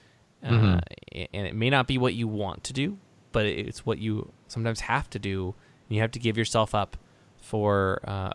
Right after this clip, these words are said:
Speaker 1: for, for your friends. And, uh, a-,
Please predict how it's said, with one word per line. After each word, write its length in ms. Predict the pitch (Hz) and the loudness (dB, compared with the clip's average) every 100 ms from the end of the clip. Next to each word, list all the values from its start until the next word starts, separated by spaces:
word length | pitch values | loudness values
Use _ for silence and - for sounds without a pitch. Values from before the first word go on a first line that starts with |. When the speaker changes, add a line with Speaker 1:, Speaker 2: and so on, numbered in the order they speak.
| - | -10
Speaker 1:
for, 260 | - 107 - | -6 -4 -4
for 180 | - 107 | -4 -2
your 120 | 98 | -2
friends. 600 | - 107 104 92 92 - - - _ _ _ _ _ _ _ | -2 -2 0 -4 -6 -8 -12 -20 _ _ _ _ _ _ _
And, 460 | 107 101 98 95 92 | -4 -2 -2 -2 -4
uh, 300 | 92 90 90 - - _ _ _ _ _ _ _ | -2 -2 -4 -8 -18 _ _ _ _ _ _ _
a-, 40 | - | -6